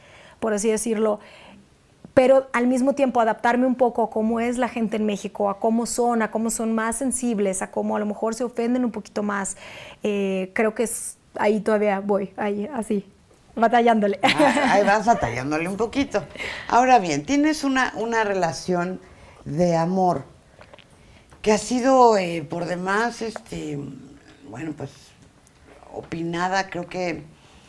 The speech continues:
Speaker 2: eh, los seres humanos a veces somos muy dados, no somos,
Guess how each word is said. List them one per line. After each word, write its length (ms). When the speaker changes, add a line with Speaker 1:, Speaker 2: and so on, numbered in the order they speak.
Speaker 2:
eh, 180
los 200
seres 280
humanos 340
a 60
veces 200
somos 300
muy 160
dados, 460
no 200
somos, 420